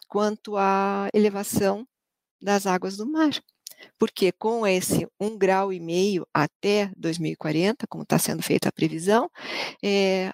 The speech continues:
haverá derretimento de calotas polares. E isso vai aumentar o nível do mar.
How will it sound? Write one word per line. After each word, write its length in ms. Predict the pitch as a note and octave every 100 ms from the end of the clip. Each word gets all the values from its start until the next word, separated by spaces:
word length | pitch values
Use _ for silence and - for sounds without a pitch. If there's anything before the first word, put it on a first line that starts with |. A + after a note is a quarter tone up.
| -
haverá 440 | F#3+ G#3+ G3+ G3+
derretimento 760 | G#3 A3 - G#3+ G3+ G3+ - A3
de 80 |
calotas 720 | A3+ A3 G#3 F#3+ G3+ A3+ - - _ _ _
polares. 520 | G#3+ A3 G3 F#3 G#3 - _ _ - -
E 160 | - G3
isso 220 | G#3+ -
vai 160 | A3+ G#3+
aumentar 380 | G#3+ G#3 G#3+ G3+
o 40 |
nível 260 | G3+ G3+ G#3
do 120 | A#3
mar. 280 | B3+ F3